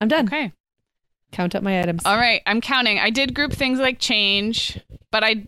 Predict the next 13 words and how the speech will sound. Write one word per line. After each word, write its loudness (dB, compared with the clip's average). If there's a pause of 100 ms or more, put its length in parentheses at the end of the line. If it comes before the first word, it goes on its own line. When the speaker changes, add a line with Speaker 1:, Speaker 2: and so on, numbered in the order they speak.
Speaker 2:
I 0
counted 0
individual 0 (120)
of -4
a -4
lot -2
of -10
things. -8
So -2 (260)
it's -12
gonna -6
be -6
high. -6